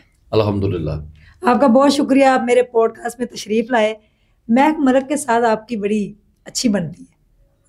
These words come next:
Speaker 2: अक्सर ही आप उनके साथ देखे जाते हैं। Last दिनों उनकी वीडियो एक वायरल हुई है कि वो पुलिस वालों के ऊपर चीख रही थी, क्या वजह बनी थी?
Speaker 1: अ, बिस्मिल्लाहिर्रहमानिर्रहीम, सबसे पहले बहुत शुक्रिया कि आपने मुझे बुलाया, मैं भी आपका बड़ा thankful हूँ।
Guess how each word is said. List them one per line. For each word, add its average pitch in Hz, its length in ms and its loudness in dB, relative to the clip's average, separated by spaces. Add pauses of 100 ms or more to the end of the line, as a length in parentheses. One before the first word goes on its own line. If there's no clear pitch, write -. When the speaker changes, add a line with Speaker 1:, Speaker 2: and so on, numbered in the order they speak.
(300)
Speaker 2:
अक्सर 277 300 0
ही 277 60 6
आप 226 200 4
उनके 220 200 4
साथ 214 200 -2
देखे 185 300 -6
जाते 180 300 -10
हैं। - 60 -20 (640)
Last 277 400 2
दिनों 330 260 2
उनकी 311 340 4
वीडियो 254 400 0
एक 320 100 -6
वायरल 220 300 0
हुई 214 180 2
है 208 140 -4
कि 214 120 -6
वो 202 220 -8
पुलिस 220 400 -14
वालों 202 200 -2
के 202 80 -4
ऊपर 202 180 -8
चीख 185 340 -10
रही 202 140 -4
थी, 202 140 -18
क्या 269 240 -2
वजह 196 240 -8
बनी - 240 -20
थी? - 40 -20 (1400)
Speaker 1:
अ, 98 260 0
बिस्मिल्लाहिर्रहमानिर्रहीम, 104 1080 2
सबसे 101 320 -6
पहले 98 180 -6
बहुत 95 260 -4
शुक्रिया 90 380 -6 (720)
कि 78 380 -2 (160)
आपने 87 260 -4
मुझे 85 220 -6
बुलाया, 82 420 -4
मैं 87 220 -10
भी 95 140 -2
आपका 92 260 -2
बड़ा 90 200 -2
thankful 82 500 -6
हूँ। - 240 -4